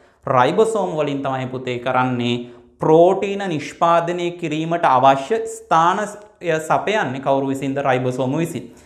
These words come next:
ඒ කියන්නේ ප්‍රෝටීන නිෂ්පාදනය කියන්නේ සෛලයක සිද්ධ වෙන අතිශය වැදගත් ක්‍රියාවලිය. හරිද? අ, ඒ ගැන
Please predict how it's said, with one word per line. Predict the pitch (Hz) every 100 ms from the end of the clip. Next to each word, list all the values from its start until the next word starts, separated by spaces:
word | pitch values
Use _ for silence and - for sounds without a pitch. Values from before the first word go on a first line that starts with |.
| -
ඒ | -
කියන්නේ | 135 147 151 151
ප්‍රෝටීන | - 131 135 135 156 156 160
නිෂ්පාදනය | 156 - 160 151 147 156 151
කියන්නේ | 165 185 208
සෛලයක | 143 139 139 151 151
සිද්ධ | 156 139
වෙන | 170 208
අතිශය | 147 147 160 185
වැදගත් | 160 131 143 175 -
ක්‍රියාවලිය. | 135 120 117 - - - - -
හරිද? | 185 196 196 196 - - -
අ, | - 117 117 117 117 120 131 - -
ඒ | 139 139
ගැන | 151